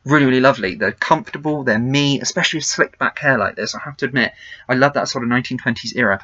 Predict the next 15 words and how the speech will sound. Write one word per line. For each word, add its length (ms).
with 120
the 60
sort 180
of 60
the 60
side 380
frame 440
here 220
as 120
well 160
being 220
really, 140
really 140
nice. 440
And 240